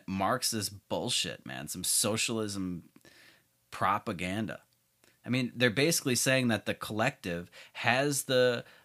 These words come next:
the right and the responsibility to micromanage the individual lives of everybody in society, because if the individual is allowed to make their own decisions, they could potentially harm the whole group.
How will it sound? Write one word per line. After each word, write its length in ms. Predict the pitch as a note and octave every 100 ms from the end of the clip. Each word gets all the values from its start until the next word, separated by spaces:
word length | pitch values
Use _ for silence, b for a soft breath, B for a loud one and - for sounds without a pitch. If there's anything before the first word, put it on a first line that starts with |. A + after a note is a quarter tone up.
| -
the 220 | F#2+ B2+
right 440 | A2+ B2+ C#3+ D#2 - -
and 220 | A#2 C#3
the 60 | C#3+
responsibility 840 | C3 - C3 C#3+ A#2 C3 C3+ G2+
to 100 | F2+
micromanage 1300 | F#2+ A2 A2 C#3+ - C3+ B2 A2+ A2+ A2+ A2+ A2 A2+ B B _
the 400 | G#2 G#2 G2+ G2+ - _ _ _ _
individual 840 | A#2+ C#3 C3+ B2 B2+ A2 A2+ G#2+ G2
lives 680 | G#2 G2 C2 - - - - _ -
of 160 | F#2+ -
everybody 540 | A2+ A#2 A#2 G#2 G2+ G2
in 100 | F#2
society, 560 | G#2+ F#2 F#2+ F2+ E2
because 580 | D2+ E2+ - G#2+ G2 F#2+ B B -
if 240 | C3+ - -
the 320 | B2 A#2+ -
individual 680 | C#3 D3+ C#3 D3 C3 C3+ C3
is 100 | A#2+
allowed 480 | A#2 A2 A#2+ B2+ A#2+
to 100 | A#2+
make 260 | A2 B2
their 180 | - A#2+
own 180 | B2 B2+
decisions, 840 | A2 - F#3+ F3+ F#2 C#2 A#2+ - _ _ _ _ _ _
they 140 | F2+ F#2
could 280 | - G#2
potentially 680 | - - - D#3+ - A#2 G2
harm 540 | - - C#3 B2 G#2 F#2
the 120 | F2+
whole 260 | A#2+ B2+
group. 440 | G#2 G2+ B2 -